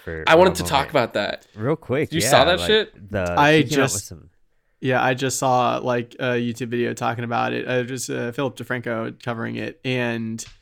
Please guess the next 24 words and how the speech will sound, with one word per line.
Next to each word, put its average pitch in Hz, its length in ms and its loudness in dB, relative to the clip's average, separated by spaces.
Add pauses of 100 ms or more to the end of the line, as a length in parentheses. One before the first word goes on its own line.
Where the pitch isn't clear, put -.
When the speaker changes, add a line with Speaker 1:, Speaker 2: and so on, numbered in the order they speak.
(280)
Speaker 3:
yeah, 123 240 6
it 135 80 4
was, 147 100 2
like, 151 100 4
way 117 220 -2
worse 82 240 -10
than - 80 -12
I - 60 -12
thought - 180 -10
it 76 60 -14
would - 120 -16
be. - 300 -12 (340)
Speaker 1:
Yeah, 92 480 -4
like, 92 300 -6
some 87 380 -8
intense 113 680 -4
work 110 220 -4
situations 85 840 -10
where 87 160 -10
she 98 200 -12
was, 92 200 -10
like, 85 180 -10
called 101 260 -6
out 92 240 -4